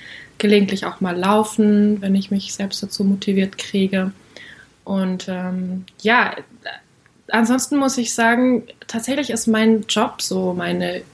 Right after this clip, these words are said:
größte Leidenschaft, ähm, also, ähm, das, was ich in meinem Unternehmen tue, ähm, das macht mir sehr, sehr viel Spaß und ich bin froh, da den Schritt in die Selbstständigkeit gemacht zu haben. Ähm, das war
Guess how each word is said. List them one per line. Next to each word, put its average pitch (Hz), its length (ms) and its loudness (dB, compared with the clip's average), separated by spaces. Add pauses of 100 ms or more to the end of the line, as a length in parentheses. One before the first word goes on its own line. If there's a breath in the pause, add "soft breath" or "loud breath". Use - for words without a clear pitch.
größte 208 400 2
Leidenschaft, 185 760 -2
ähm, 180 240 -2
also, 175 360 -6 (680 loud breath)
ähm, 185 200 0
das, 185 200 0
was 185 180 0
ich - 120 -8
in 180 120 0
meinem 175 220 -2
Unternehmen 190 500 4
tue, 185 400 0 (200)
ähm, 180 420 -4 (440)
das - 540 -2 (280)
macht 185 300 0
mir 190 240 2
sehr, 190 360 2
sehr 190 120 -2
viel - 160 -4
Spaß 185 520 -2 (360 loud breath)
und 190 100 2
ich 185 160 -2
bin 185 360 2
froh, 202 360 2
da 190 220 0
den 185 220 0
Schritt - 260 0
in 190 100 0
die 185 60 2
Selbstständigkeit 185 680 -4
gemacht 175 320 -6
zu - 180 -10
haben. 202 340 2 (760 loud breath)
Ähm, 180 260 0
das 175 180 -6
war 180 240 0